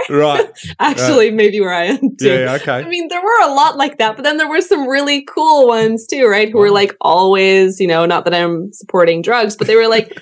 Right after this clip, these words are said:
Speaker 2: <laughs> always clearly on something. And, um,
Speaker 1: Uh.
Speaker 2: so there's a range of human beings in there. There's a range of, of people. And by the way,
Speaker 1: Y-, yeah.
Speaker 2: like, the best-selling books are y-,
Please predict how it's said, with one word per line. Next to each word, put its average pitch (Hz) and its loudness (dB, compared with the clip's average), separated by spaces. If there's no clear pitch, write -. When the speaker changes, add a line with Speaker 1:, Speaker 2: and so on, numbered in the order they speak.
Speaker 2:
<laughs> - -4
always 269 2
clearly 262 0
on 220 0
something. 165 -4
And, 220 0
um, 208 0
Speaker 1:
Uh. - -20
Speaker 2:
so 359 -2
there's 370 4
a 392 4
range 415 4
of 403 4
human 294 -4
beings 359 4
in 208 4
there. 175 2
There's 202 2
a 208 0
range 220 4
of, 208 2
of 185 -6
people. 202 2
And 185 0
by 349 4
the 349 2
way, 208 0
Speaker 1:
Y-, 175 -8
yeah. 131 0
Speaker 2:
like, 233 -2
the 262 -4
best-selling 269 -4
books - -2
are 220 -2
y-, 240 -10